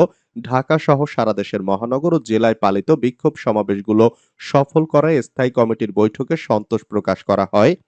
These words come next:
বেগম খালেদা জিয়ার নিঃশর্ত মুক্তির দাবিতে দলের ভারপ্রাপ্ত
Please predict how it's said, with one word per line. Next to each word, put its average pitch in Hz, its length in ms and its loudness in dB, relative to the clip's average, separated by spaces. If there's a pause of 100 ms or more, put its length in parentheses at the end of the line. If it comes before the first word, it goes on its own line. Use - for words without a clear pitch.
(280)
বেগম 139 300 2
খালেদা 147 400 2
জিয়ার 170 280 0
নিঃশর্ত - 380 -2
মুক্তির 104 460 -2
দাবিতে 98 380 0
দলের 101 380 2
ভারপ্রাপ্ত 127 460 -4